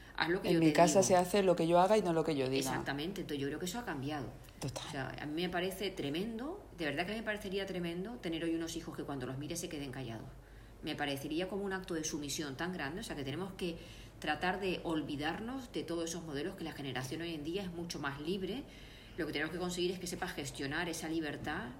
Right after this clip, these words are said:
Speaker 1: y que tenga seguridad y que tenga una educación en valores para que canalice bien esa, esa confianza y esa libertad.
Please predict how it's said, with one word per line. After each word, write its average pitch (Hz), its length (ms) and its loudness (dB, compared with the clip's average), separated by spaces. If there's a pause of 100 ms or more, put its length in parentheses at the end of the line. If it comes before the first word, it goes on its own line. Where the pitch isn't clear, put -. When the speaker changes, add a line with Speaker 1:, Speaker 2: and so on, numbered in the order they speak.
(100)
Speaker 1:
y 175 140 -4
que 135 100 -2
tenga 143 280 -2
seguridad 147 760 -2 (340)
y 170 120 -2
que - 100 -2
tenga 165 160 0
una 202 100 0
educación 170 440 0
en 180 180 2
valores 165 440 0
para 135 220 -4
que 127 220 -2 (100)
canalice 139 480 -2
bien 151 180 -4
esa, 139 360 -4 (120)
esa - 220 -6
confianza 139 520 -4
y - 20 -2
esa 160 160 -4
libertad. 127 360 -6